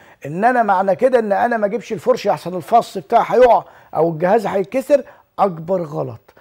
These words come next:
هتخرج من عمليه التقويم كل اسنانك ودروسك مسوسين. نشوف الماده العلميه يا استاذ عمرو بعد اذنك.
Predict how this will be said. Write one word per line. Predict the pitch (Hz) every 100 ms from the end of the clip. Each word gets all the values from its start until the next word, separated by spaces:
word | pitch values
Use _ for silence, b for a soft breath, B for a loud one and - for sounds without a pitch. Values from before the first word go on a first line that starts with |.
| b
هتخرج | - 135 240 - 175 131
من | 151
عمليه | 151 156 160 185 190 165
التقويم | - 160 - 160 185 190 175 b b _
كل | 202 226 190
اسنانك | 143 165 175 175 160 143
ودروسك | 139 156 170 - 160 _ b -
مسوسين. | 131 - 147 139 - 113
نشوف | 135 247 208
الماده | 190 185 165
العلميه | 147 151 170
يا |
استاذ | 156 147 143
عمرو | 175 160
بعد | 151 143
اذنك. | 196 220 -